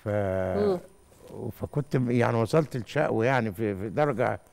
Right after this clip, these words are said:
Speaker 1: كويسة، واللي أنت شايفاه صغنن ده،
Speaker 2: آه.
Speaker 1: كنت على شفا مدير إدارة يعني.
Speaker 2: و-، و-، ورغم ده حبك للمسرح كان بيخطفك.
Speaker 1: لا
Speaker 2: يعني
Speaker 1: ساتر يا رب، يا
Speaker 2: <laughs>
Speaker 1: ساتر يا رب على العذاب اللي شفته.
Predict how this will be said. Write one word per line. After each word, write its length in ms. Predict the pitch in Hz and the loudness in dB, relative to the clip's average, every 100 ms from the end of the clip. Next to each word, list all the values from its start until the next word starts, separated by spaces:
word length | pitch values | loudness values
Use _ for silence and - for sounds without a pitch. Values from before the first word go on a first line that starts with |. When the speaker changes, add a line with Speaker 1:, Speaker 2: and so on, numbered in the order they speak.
| _ _ _ _ | _ _ _ _
Speaker 1:
كويسة، 480 | 107 127 156 - - | 2 4 2 -2 -6
واللي 460 | - 113 123 127 151 | -8 -4 0 2 2
أنت 100 | 165 | 2
شايفاه 280 | 147 120 165 | 0 2 2
صغنن 440 | 131 170 180 143 | 2 -2 0 0
ده، 160 | 165 156 - - | 0 -4 -8 0
Speaker 2:
آه. 220 | 233 233 - - | 2 2 -2 -8
Speaker 1:
كنت 180 | 127 131 | -2 2
على 180 | 135 | 2
شفا 260 | 120 170 143 | 2 0 0
مدير 400 | 139 131 160 156 | 0 2 2 4
إدارة 300 | 156 180 104 | 2 2 0
يعني. 220 | 90 90 - _ _ _ _ _ _ | -4 -8 -16 _ _ _ _ _ _
Speaker 2:
و-، 40 | |
و-، 480 | 202 202 208 202 196 | -4 0 0 2 4
ورغم 440 | 196 233 262 254 220 | 6 6 6 0 0
ده 320 | 208 277 415 - - _ - | 2 2 0 -10 -20 _ -4
حبك 480 | - 247 240 220 | 0 2 0 -2
للمسرح 440 | 220 208 240 - 226 | -2 -2 -2 -4 -6
كان 220 | 220 202 | -4 0
بيخطفك. 520 | 214 208 - 247 202 - - | 0 -2 2 0 2 -8 -8
Speaker 1:
لا 200 | 113 131 | 0 4
Speaker 2:
يعني 120 | 170 160 | 6 4
Speaker 1:
ساتر 420 | 165 147 - 139 | 2 0 -2 -4
يا 200 | 127 127 | -4 -4
رب، 80 | 123 - _ - | -8 -14 _ 0
يا 380 | 127 147 156 123 | 4 6 6 4
Speaker 2:
<laughs> 120 | 285 | 2
Speaker 1:
ساتر 440 | 139 139 117 127 120 | 2 0 -2 -2 0
يا 140 | 120 | 2
رب 240 | 127 110 | 2 2
على 120 | 113 110 | 0 2
العذاب 440 | 104 107 117 101 | 0 0 -2 -2
اللي 120 | 101 | -6
شفته. 420 | - 123 - 104 | -6 -8 -6 -12